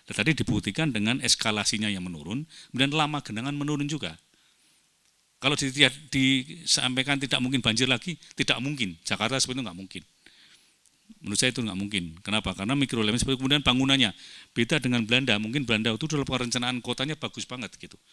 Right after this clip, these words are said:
Kalau ini kan nggak. Orang bangun misalnya sekarang kita punya rumah, sebelah kita punya tanah kosong.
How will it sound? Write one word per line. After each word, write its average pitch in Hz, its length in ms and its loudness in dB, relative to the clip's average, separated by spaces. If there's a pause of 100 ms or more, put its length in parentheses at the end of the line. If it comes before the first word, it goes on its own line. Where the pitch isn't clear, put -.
(220)
Kalau 156 160 0
ini 175 80 0
kan 185 220 0
nggak. 90 120 -4 (540)
Orang 135 240 2
bangun 120 240 4
misalnya 120 400 4
sekarang 117 400 2
kita 113 160 -2
punya 104 240 0
rumah, 98 300 -4 (260)
sebelah - 240 0
kita 123 240 -4
punya 110 300 -4
tanah 101 260 -6
kosong. 98 320 0